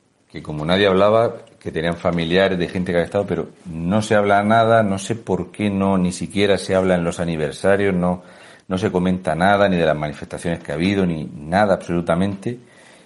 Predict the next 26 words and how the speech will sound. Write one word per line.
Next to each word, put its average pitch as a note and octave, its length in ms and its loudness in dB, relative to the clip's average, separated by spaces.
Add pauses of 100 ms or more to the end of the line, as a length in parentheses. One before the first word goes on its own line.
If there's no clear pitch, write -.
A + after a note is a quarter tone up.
(140)
ni F#2+ 120 0
siquiera G2 420 2
de G2 120 2
estos F#2+ 340 0
mandos G2 520 0
que, D2 880 -12
eh, - 100 -18
a D2 60 -4
la C#2 80 -2
vista - 240 -6
está, G2 400 -2 (360)
que D#2+ 120 -10
de D2+ 160 -8
hecho, F#2 420 -4
eh, D2 480 -12
Marruecos D#2 540 -2
da F#2+ 100 2
la E2 140 2
guerra F2+ 280 0
por D2 200 -6
perdida, G2 560 -2
porque E2 320 -14
los C#2+ 120 -12
españoles D#2+ 480 -4
le D2+ 120 -6
dieron D#2 380 -6